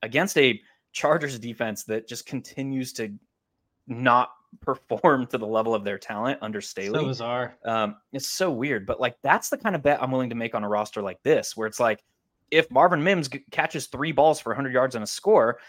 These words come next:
Speaker 1: you're looking <laughs> at, like, twenty fantasy points at thirty-three hundred. That is important to a G P P roster. So, uh, and we saw it with Alec Pierce last week. Like, he was entering the optimal discussion 'cause he put up,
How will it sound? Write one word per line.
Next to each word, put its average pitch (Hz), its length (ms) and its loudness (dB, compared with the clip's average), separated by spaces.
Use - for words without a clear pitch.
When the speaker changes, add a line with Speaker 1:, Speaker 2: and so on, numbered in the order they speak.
Speaker 1:
you're 143 160 0
looking 170 380 2
<laughs> - 180 -4
at, 151 260 2
like, 143 160 -2
twenty 151 300 0
fantasy 151 380 -6
points 101 340 -10
at 113 160 -8
thirty-three 104 380 -12
hundred. 95 280 -14
That 139 400 2
is 107 460 -10
important 107 480 -6
to - 120 -16
a 98 40 -12
G 98 160 -14
P 92 140 -20
P 92 180 -18
roster. - 420 -16
So, 101 300 -6
uh, 120 200 -2
and 139 140 -2
we 143 80 0
saw 143 180 2
it 123 60 0
with 135 180 -6
Alec 123 260 -2
Pierce - 340 -8
last 123 280 -12
week. - 240 -20
Like, 107 160 -4
he 156 320 -12
was 113 540 -2
entering 127 420 -2
the 131 220 -8
optimal 107 420 -2
discussion 113 540 -10
'cause 120 180 -10
he 117 80 -12
put 131 200 -2
up, 120 220 0